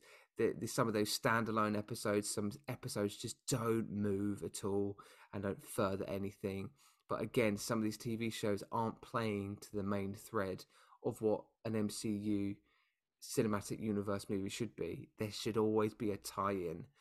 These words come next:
to either the previous movie or to the next main thread, whether that might be the next main villain, Thanos, all that kind of stuff. We need that kind of thread. That's what worked. That was the golden thread.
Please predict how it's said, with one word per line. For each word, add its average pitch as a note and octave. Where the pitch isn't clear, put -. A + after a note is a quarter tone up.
to G#2
either G2+
the -
previous A#2
movie A2
or G2+
to -
the G2
next G2
main G2
thread, F#2
whether G2
that F#2
might F#2
be A#2
the -
next G#2
main G#2+
villain, G#2+
Thanos, G#2+
all C3
that -
kind G2+
of G2+
stuff. F#2+
We A2
need B2+
that A2+
kind G#2
of G#2
thread. A#2+
That's -
what -
worked. B2+
That D#3+
was F3
the F3
golden A#2
thread. C3